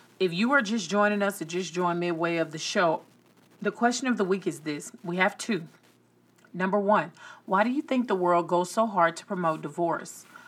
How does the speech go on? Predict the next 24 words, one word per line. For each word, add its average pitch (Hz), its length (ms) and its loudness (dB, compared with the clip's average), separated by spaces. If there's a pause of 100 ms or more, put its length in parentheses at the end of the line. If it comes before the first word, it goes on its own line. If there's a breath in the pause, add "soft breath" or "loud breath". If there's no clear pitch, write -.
(140 loud breath)
Question 208 360 2
number 175 180 -2
two, 226 340 -4
do 190 220 -2
you 302 260 2
allow 202 360 4
what 175 260 0
the 233 80 0
world 196 320 2
promotes 170 540 -4
to - 160 -4
affect 202 500 0
your 233 100 -4
thought 202 300 2
process 165 640 0
on 160 240 -6
marriage 160 320 -2
slash 143 400 -6
divorce? 165 500 -4 (540 loud breath)
So 196 220 4
one 185 240 2
of 269 100 2
the 320 80 4
responses 165 960 0